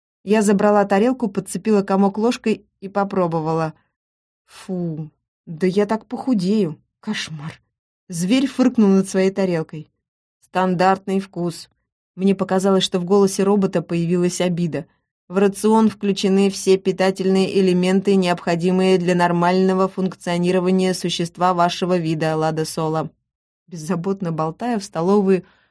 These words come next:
ввалились два гиганта. Судя по серой коже и клыкастой улыбке, я имела удовольствие лицезреть Эльдронга Сана, как его охарактеризовала Лада, любителя пошутить.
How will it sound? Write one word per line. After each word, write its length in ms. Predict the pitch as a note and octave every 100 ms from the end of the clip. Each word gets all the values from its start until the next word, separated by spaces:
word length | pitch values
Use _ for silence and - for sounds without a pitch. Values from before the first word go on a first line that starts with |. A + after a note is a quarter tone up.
| _
ввалились 560 | F3 E3+ F3+ F#3 F#3+ E3+
два 220 | D#3 F3
гиганта. 640 | E3+ D#3+ D#3 D3 C#3 C3+ - _ _ _ _ _ _
Судя 320 | - C4+ A#3 G3+
по 160 | F#3+
серой 300 | G3 G#3+ G3+
коже 500 | F#3+ B3 C#4 G#3+ D#3 - _ _
и 60 | G#3
клыкастой 580 | G3+ G3 F#3 F3 - F#3+
улыбке, 460 | G3+ F#3 - -
я 260 | D#3+ G3+ C4
имела 280 | B3 A#3 G#3+
удовольствие 760 | F#3 F3 F3+ G#3+ G3+ F3+ F3+
лицезреть 600 | F3+ F3 F3 E3+ F#3+ F#3+ - _
Эльдронга 640 | G#3 G3+ F3 G#3+ G#3+ G3 G3
Сана, 560 | G3 G#3+ F#3+ D#3+ D3 - _ _ _ _ -
как 220 | G3 G3+
его 220 | G3+ G#3+
охарактеризовала 1120 | - F#3+ G#3 G3+ G3 - G3 F#3 G3 G3 F#3+
Лада, 400 | G3 A#3 A#3+ F3 - _
любителя 560 | G3 G#3 F#3 B3 A3+ G#3+
пошутить. 680 | G3+ G#3 A3+ G3+ E3 -